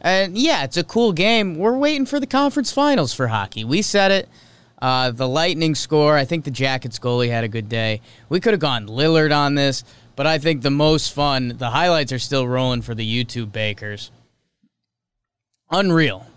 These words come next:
Unreal highlights. So, uh, this game was a lot of fun. I had a good laugh,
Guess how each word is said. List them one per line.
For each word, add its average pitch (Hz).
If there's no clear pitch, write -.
Unreal 151
highlights. 104
So, 113
uh, 123
this 151
game 165
was 143
a 139
lot 135
of 123
fun. 135
I 175
had 180
a 147
good 139
laugh, 131